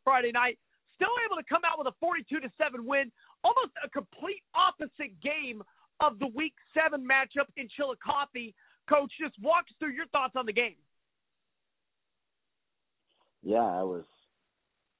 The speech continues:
Speaker 2: I mean, really pleased with our kids. I thought we came out like a team on a mission, scored on the first play of the game, and, um, and then got a good stop, got a fourteen point lead.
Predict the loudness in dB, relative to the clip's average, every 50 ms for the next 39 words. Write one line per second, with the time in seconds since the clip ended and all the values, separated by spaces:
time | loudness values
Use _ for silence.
0 | _ -16 -14 -14 -12 -10 -6 -2 -2 0 -2 -2 -4 -6 -8 -8 -8 -8 -10 -10
1 | -10 -10 -12 -10 -10 -10 -8 -8 -8 -10 -12 -10 -10 -10 -10 -10 -12 -14 -14 -14
2 | -12 -12 -10 -10 -8 -10 -10 -12 -12 -16 -18 -18 -18 -18 -16 -12 -10 -10 -10 -10
3 | -10 -10 -10 -8 -8 -8 -8 -8 -10 -12 -12 -12 -10 -6 -2 -2 -2 -2 -4 -6
4 | -10 -10 _ -6 -6 -6 -6 -6 -6 -4 -4 -2 -4 -6 -8 -10 -12 -12 -12 -12
5 | -14 -14 -16 -18 -20 _ _ _ _ _ _ _ _ _ _ _ -12 -10 -10 -8
6 | -8 -10 -10 -12 -14 -18 _ _ _ _ _ _ _ _ _ _ _ _ _ _
7 | _ _ -10 -10 -8 -8 -8 -10 -10 -12 -14 -16 _ -10 -6 -6 -4 -4 -4 -6
8 | -6 -8 -8 -8 -6 -4 -4 -4 -4 -6 -6 -8 -8 -6 -4 -4 -4 -4 -6 -8
9 | -8 -8 -8 -8 -8 -8 -6 -6 -6 -6 -6 -4 -4 -4 -4 -6 -6